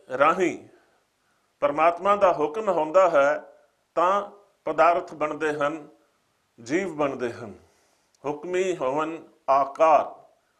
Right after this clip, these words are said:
ਆਕਾਰ ਮਨਾ ਸਰੀਰ, ਸਰੀਰ ਬਣਦੇ ਹਨ। ਹੁਕਮ ਨਾ ਕਿਹਾ ਜਾਈ, ਤੇ ਇਹ ਜੋ ਹੁਕਮ ਹੈ, ਇਸ ਨੂੰ ਕਿਹਾ ਨਹੀਂ ਜਾ ਸਕਦਾ।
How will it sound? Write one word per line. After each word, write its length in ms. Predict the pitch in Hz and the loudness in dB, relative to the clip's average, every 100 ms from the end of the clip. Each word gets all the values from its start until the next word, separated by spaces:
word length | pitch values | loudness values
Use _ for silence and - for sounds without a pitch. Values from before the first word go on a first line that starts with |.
| - | -4
ਆਕਾਰ 420 | 131 - 160 170 | -2 2 2 2
ਮਨਾ 240 | 165 151 147 | 0 -8 -10
ਸਰੀਰ, 540 | - 143 175 139 - _ _ _ _ _ | -8 -6 -6 -6 -10 _ _ _ _ _
ਸਰੀਰ 360 | - 151 196 185 | -8 -4 -4 -4
ਬਣਦੇ 380 | 147 139 120 | -8 -6 -10
ਹਨ। 280 | 110 104 92 _ _ _ _ _ _ _ _ _ _ _ _ _ _ _ - | -12 -16 -20 _ _ _ _ _ _ _ _ _ _ _ _ _ _ _ -8
ਹੁਕਮ 340 | 113 139 151 | -8 -6 -8
ਨਾ 160 | 156 156 | -6 -8
ਕਿਹਾ 500 | 151 175 170 147 147 | -6 -4 0 2 0
ਜਾਈ, 480 | 147 147 156 151 156 - - _ _ _ _ _ _ - | 0 0 0 -2 -6 -10 -20 _ _ _ _ _ _ -6
ਤੇ 180 | 202 202 | -6 0
ਇਹ 160 | 226 247 | 0 2
ਜੋ 180 | 247 | 2
ਹੁਕਮ 440 | - 170 175 269 214 | 2 0 -2 -2 2
ਹੈ, 320 | 160 160 - - _ _ _ _ _ _ _ _ _ - | 4 2 0 -10 _ _ _ _ _ _ _ _ _ -4
ਇਸ 220 | 208 208 | -4 -2
ਨੂੰ 180 | 233 226 | -8 -2
ਕਿਹਾ 260 | 233 240 | 2 4
ਨਹੀਂ 160 | 240 247 | 2 0
ਜਾ 200 | 190 160 | 2 2
ਸਕਦਾ। 520 | 151 120 - 90 - | 2 -6 -8 -14 -14